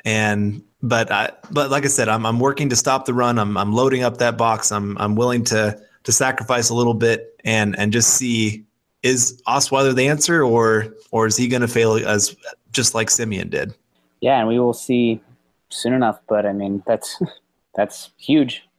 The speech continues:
Speaker 2: What can you even say? That's, that'll be huge. It's, hopefully it's just a, a shot in the arm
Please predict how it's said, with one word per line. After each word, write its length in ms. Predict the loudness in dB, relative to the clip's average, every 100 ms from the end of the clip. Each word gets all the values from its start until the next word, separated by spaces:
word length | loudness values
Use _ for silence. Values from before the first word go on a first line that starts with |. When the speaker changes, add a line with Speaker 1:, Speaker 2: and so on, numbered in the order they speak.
| _ _ -4
Speaker 2:
What 160 | -4 -2
can 100 | -2
you 60 |
even 120 | -2 0
say? 200 | 2 2
That's, 280 | 0 -4 -4
that'll 240 | 0 2
be 140 | 2 0
huge. 260 | 0 0
It's, 260 | -4 -8 -20 -20 -12
hopefully 340 | -2 0 2 0
it's 160 | 0
just 220 | -2 0 2
a, 180 | 4
a 100 | 2 -2 -12 -12
shot 220 | -2 -2
in 60 | 0
the 80 | 0
arm 320 | 0 -2